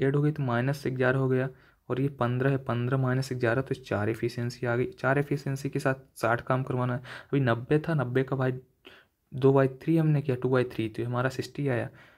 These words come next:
इतना हमारा वर्क करना था, तो टोटल वर्क कितना हो गया? फिफ्टीन आवर। I hope वीडियो आप लोगों को पसंद आई होगी। अगर पसंद आई हो तो चैनल को सब्सक्राइब करना, दोस्तों के साथ शेयर करना, और ऐसे ही वीडियो पाने के लिए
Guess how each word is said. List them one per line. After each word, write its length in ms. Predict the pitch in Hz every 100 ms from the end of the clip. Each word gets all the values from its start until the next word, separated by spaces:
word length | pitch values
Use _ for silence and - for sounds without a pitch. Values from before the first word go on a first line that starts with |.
| _ _
इतना 240 | 131 135
हमारा 300 | 135 135 143 - _
वर्क 260 | 143 156 -
करना 220 | 127 117
था, 280 | 123 113 - -
तो 60 | -
टोटल 360 | 117 117 135
वर्क 180 | 135 131
कितना 240 | - 131
हो 100 | 135
गया? 100 | 147
फिफ्टीन 420 | 185 - - 107 101
आवर। 220 | - - - - - - - - - _
I 140 | 135 156
hope 160 | 175 - - 135
वीडियो 320 | 135 156 160
आप 180 | 156 147
लोगों 220 | 151 156
को 80 | 151
पसंद 400 | 117 - 135 131
आई 120 | 131
होगी। 320 | 131 143 190 - - _ -
अगर 120 | 151
पसंद 360 | 156 156 185 185
आई 140 | 175
हो 80 | 175
तो 100 | 175 - - _
चैनल 300 | - 135 151
को 100 | 151
सब्सक्राइब 520 | 151 135 - 120 131
करना, 240 | 131 143 135
दोस्तों 320 | 127 127 143
के 80 | 143
साथ 160 | 139
शेयर 360 | 131 - 120 131
करना, 360 | 135 123 131 147 - - -
और 220 | 135 - 135
ऐसे 260 | 135 175
ही 80 | 175
वीडियो 260 | 156 147 151
पाने 340 | 131 127 147
के 120 | 147
लिए 440 | 139 139 143 151